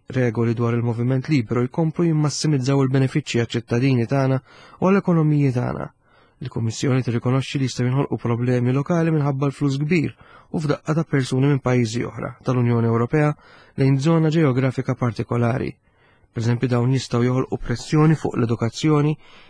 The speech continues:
id-djar u l-infrastruttura. Għaldaqstant il-Kummissjoni lesta li taħdem mal-Istati membri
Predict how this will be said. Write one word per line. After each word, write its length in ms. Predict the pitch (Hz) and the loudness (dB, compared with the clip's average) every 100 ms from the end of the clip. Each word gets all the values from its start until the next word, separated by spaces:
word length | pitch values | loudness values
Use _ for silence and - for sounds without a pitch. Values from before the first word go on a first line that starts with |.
| - | -6
id-djar 460 | 117 113 147 165 160 - | -4 0 2 2 0 -2
u 140 | 185 | 0
l-infrastruttura. 920 | 160 139 135 123 131 120 - 160 120 110 - _ _ - - - | 0 0 -4 -2 -2 -2 -2 0 0 -2 -8 _ _ -20 -16 -6
Għaldaqstant 580 | 113 113 - 135 143 123 | -4 -2 0 0 2 0
il-Kummissjoni 580 | 117 120 117 131 123 123 | 0 -2 0 -2 0 0
lesta 320 | 135 - 123 | -2 -2 -2
li 80 | 120 | -2
taħdem 380 | 139 139 165 123 | -2 0 2 2
mal-Istati 500 | 113 - 117 113 147 | 0 -2 -4 -2 0
membri 360 | 135 131 165 | 2 2 0